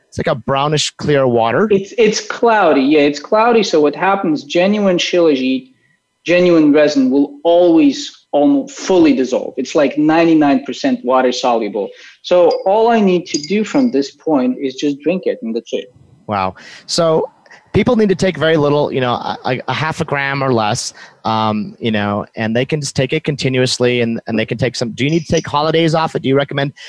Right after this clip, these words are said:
Speaker 1: taking for a couple of months or a
Speaker 2: Usually,
Speaker 1: couple of weeks?
Speaker 2: like, y-, usually what you'll do is you'll take it,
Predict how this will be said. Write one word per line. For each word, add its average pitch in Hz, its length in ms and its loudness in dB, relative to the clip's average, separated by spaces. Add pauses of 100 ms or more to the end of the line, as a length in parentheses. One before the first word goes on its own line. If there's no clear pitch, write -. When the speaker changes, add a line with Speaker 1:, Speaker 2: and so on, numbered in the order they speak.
(120)
Speaker 1:
taking 147 300 -2
for 143 220 -2
a 139 40 -4
couple 143 280 -2
of 139 80 0
months 240 260 2
or 285 40 4
a 247 120 2
Speaker 2:
Usually, - 40 4
Speaker 1:
couple 190 140 2
of 165 240 4
weeks? 156 120 0
Speaker 2:
like, - 120 -16
y-, 185 60 -4
usually 208 600 4
what 165 200 2
you'll 165 120 4
do 160 180 4
is 151 120 2
you'll 139 120 2
take 139 260 2
it, 127 320 0